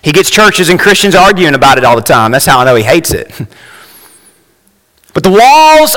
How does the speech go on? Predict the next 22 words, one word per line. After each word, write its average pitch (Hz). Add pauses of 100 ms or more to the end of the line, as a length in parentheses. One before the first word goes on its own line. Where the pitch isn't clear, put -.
are 233
not 247
coming 233
down 156 (960)
if 156
we 175
remain 147
silent. 120 (920)
And 226
the 196
walls 294
are 233
not 220
coming 226
down 143 (220)
if 156
we 185
continue 170
to 165
pull -
swords 143
out 135